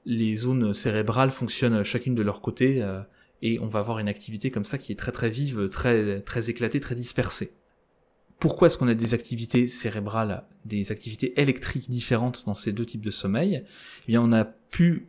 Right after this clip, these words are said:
constater que, en réalité, le sommeil lent servait plutôt à faire le tri dans les nouveaux souvenirs qu'on avait de la journée et de les transférer progressivement vers d'autres zones du cerveau où le stockage sera plus pérenne, plus durable. Dans le sommeil paradoxal,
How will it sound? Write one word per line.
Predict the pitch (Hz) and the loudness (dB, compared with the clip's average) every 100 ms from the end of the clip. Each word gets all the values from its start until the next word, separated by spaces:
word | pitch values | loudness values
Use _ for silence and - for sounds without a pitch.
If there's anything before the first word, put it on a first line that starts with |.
| - | -4
constater | 160 143 - - 180 | 0 2 2 2 0
que, | - 147 170 - _ _ - | 4 2 2 -6 _ _ 0
en | 123 | 2
réalité, | 120 110 107 175 | 4 0 6 6
le | 135 | 6
sommeil | - 139 135 127 | 2 0 2 0
lent | 127 127 - _ - | 0 -2 -8 _ -6
servait | - 131 123 123 | 0 2 2 -2
plutôt | - 131 143 156 | -2 -2 0 0
à | - 113 - | 0 -2 -4
faire | - 160 156 | 2 4 6
le | 139 | 2
tri | - - 139 | 0 -2 -2
dans | 123 | 0
les | 110 | 0
nouveaux | 107 135 139 139 | 2 2 4 2
souvenirs | - 123 131 127 | 0 -2 0 -2
qu'on | - 104 | -2 0
avait | 101 170 | 2 2
de | 196 | 2
la | 104 104 | 2 0
journée | 107 113 180 226 | -2 0 0 0
et | 120 | -2
de | 117 | -2
les | 113 | -2
transférer | - 151 - 143 185 | -2 -4 0 0 0
progressivement | - 175 160 147 - 135 127 160 208 | 0 0 2 2 0 -2 0 0 0
vers | 120 127 156 156 127 | 0 4 4 4 -2
d'autres | 120 175 185 143 | 2 2 4 4
zones | 131 143 | 6 4
du | 123 | 2
cerveau | - 120 123 139 175 | 0 0 2 2 2
où | 135 | 2
le | 123 | 2
stockage | - 120 135 147 - | 2 0 0 -2 -2
sera | 117 110 - | -2 -2 -6
plus | - | -8
pérenne, | 131 123 107 113 131 | 0 2 4 2 -2
plus | - 131 | -4 -4
durable. | 127 120 - 98 131 - - | 0 0 -2 -8 -12 -8 6
Dans | 190 | 6
le | |
sommeil | 190 139 131 123 | 6 4 2 2
paradoxal, | 110 107 104 - 151 220 107 | 2 0 -2 2 2 2 -2